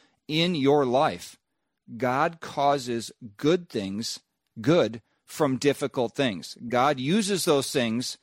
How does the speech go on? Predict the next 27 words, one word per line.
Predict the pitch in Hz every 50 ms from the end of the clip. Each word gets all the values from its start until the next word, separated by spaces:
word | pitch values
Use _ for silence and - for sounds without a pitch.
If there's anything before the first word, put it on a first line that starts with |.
| _ _ _ _ _ _ _
to, | - - 135 123 117
to | - - 156 131
create | - - - 151 139 139 135 127 113 120 110
good | 113 135 156 170
in | 208 202 151
us, | 123 117 151 - -
to | -
transform | - - - 127 127 135 - - 143 139 135
us | 135 - -
into | 135 131 131
the | 123 117
likeness | 110 120 131 - - 147 - -
of | 156 151
his | 170 170
son, | - - 139 113 113 113 120 - - - - _ _ _
and | - 120
also | 113 113 123 - - 123
bring | 110 98 120 123 120 117 110
glory | 104 120 117 123 127 131 120 110 104 101 95 90 - _ _ _ _ _ -
to | - 131 120
himself. | 113 117 110 101 - - 120 104 85 65 - - - _ _ _ _ _ _ _ _ _ _ _ _ _ -
That's | 147 190 - 180
a | 151
pretty | - - 185 170 156 160 147 -
incredible, | 139 139 123 - - 160 143 139 139 123 110 117 117 110 107 107 - _ _ _ _ _ _ _ _
uh, | 123 120 113 110 107 104 98 95 - - _ _
truth | - - - - 185 170 135 113 107 - - -